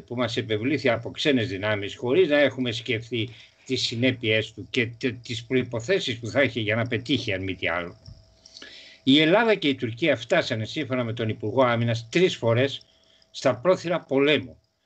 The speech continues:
διεκδικώντας, υποτίθεται, και μάλιστα υπήρχαν και εισηγήσεις προς τον Πρωθυπουργό από κρατικούς παράγοντες, να βυθίσουμε το τουρκικό πλοίο,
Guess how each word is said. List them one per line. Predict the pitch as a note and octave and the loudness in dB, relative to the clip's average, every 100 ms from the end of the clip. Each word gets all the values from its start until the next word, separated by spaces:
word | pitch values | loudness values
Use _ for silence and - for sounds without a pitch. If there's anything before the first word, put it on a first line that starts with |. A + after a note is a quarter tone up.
| _ | _
διεκδικώντας, | A#2 B2 C3+ - A2+ A#2 B2+ C#3 B2+ E3+ - - _ | -8 -2 -2 -2 -8 -4 2 2 2 -4 -8 -16 _
υποτίθεται, | B2 A2+ G2 - B2+ A#2+ A#2 F#3+ | -12 -8 -10 -2 -2 -2 -6 -6
και | - | -2
μάλιστα | A2+ C#3 F3+ F3+ | 0 2 0 0
υπήρχαν | C3+ A2+ F3+ F#3 F#3 | -2 0 -2 0 2
και | F#3+ | 4
εισηγήσεις | F3+ G3+ G3+ A#3 - - | 2 0 2 2 2 -6
προς | A2 G#2+ | -6 -4
τον | G#2+ | -4
Πρωθυπουργό | G2 F#2 G2 G#2+ | -4 -6 -2 2
από | B2 A2+ | 2 2
κρατικούς | - A2+ A2+ E3+ C#3 | 0 -2 0 -4 -4
παράγοντες, | - G2+ C3+ E3 F#3 F3+ - - - - | -2 2 2 2 0 -2 -6 -18 -20 -4
να | E3+ D#3+ | 2 4
βυθίσουμε | C3+ A2+ C3 A2+ A#2 | 4 4 0 0 -4
το | A2+ F#2+ | -4 -8
τουρκικό | F2+ E2+ F2+ A2+ A#2 | -12 -12 -6 -4 -4
πλοίο, | G2+ C3+ F#3+ F#3 | -2 4 6 6